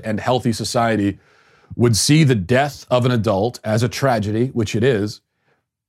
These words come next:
but the death of a child it would see as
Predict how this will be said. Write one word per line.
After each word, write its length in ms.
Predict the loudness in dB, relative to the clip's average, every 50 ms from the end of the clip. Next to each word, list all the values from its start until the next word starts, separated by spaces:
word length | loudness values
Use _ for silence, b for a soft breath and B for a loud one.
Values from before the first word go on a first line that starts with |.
| _ -2
but 180 | 0 0 2 2
the 80 | 0
death 340 | 0 0 0 0 0 -2 -2
of 80 | -2 -2
a 80 | -2
child 680 | -4 -6 -8 -6 -2 0 0 0 0 0 0 -2 -2 -2
it 120 | -2 -2
would 120 | -2 -2 -2
see 300 | 0 0 2 2 2 2
as 220 | 2 0 -4